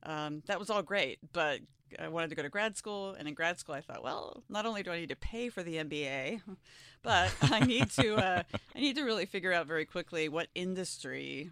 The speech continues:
Speaker 1: I think would be a good fit for that passion that I had of the environment," and I wanted to work in something that really mattered in people's lives, and auto was such a natural choice for me. Um, and the Prius was about to come out,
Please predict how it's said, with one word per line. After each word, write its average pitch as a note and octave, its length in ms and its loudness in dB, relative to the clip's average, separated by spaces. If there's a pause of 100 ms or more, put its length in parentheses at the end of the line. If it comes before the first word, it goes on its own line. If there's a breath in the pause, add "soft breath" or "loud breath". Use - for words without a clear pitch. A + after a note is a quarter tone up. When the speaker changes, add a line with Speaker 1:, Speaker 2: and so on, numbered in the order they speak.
(120)
Speaker 1:
I D#3 100 -2
think D3+ 300 -6
would D3+ 160 -4
be D3+ 120 -2
a C#3+ 80 -2
good C#3 260 -6
fit - 260 -4
for D3 100 -8
that C3 200 -4
passion - 400 -6
that D#3+ 100 -8
I E3 100 -6
had F#3+ 300 -6 (320 soft breath)
of D#3 320 0
the E3 120 -6
environment," E3 600 0
and D#3 100 -4
I D3+ 60 -4
wanted D3 260 -6
to - 100 -14
work C#3 160 -8
in C#3+ 100 -10
something B2+ 320 -12
that A#2+ 100 -12
really D#3+ 160 -10
mattered A2 320 -10
in C3+ 80 -10
people's B2+ 320 -14
lives, C#3 460 -12
and C3 480 -8
auto D3+ 300 -4
was C3 360 -10 (380 soft breath)
such - 220 -8
a F3 40 -4
natural D#3 380 -2
choice D3+ 360 -6
for - 140 -12
me. - 240 -10 (420 soft breath)
Um, D#3 340 0
and E3 220 2
the D3 40 -2
Prius E3+ 380 -10
was - 120 -10
about - 200 -8
to - 60 -20
come - 160 -10
out, - 180 -12